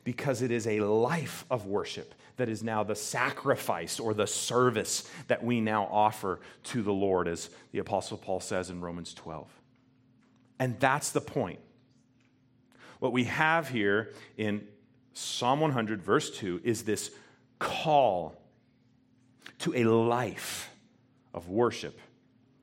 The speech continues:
and service. Those two concepts are so intertwined that there isn't that much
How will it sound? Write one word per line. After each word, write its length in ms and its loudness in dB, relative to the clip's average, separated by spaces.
and 140 -10
service. 640 -10
Those 300 2
two 280 2
concepts 600 2
are 60 -4
so 300 2
intertwined 720 0
that 140 -4
there 160 0
isn't 440 -6
that 300 2
much 400 -2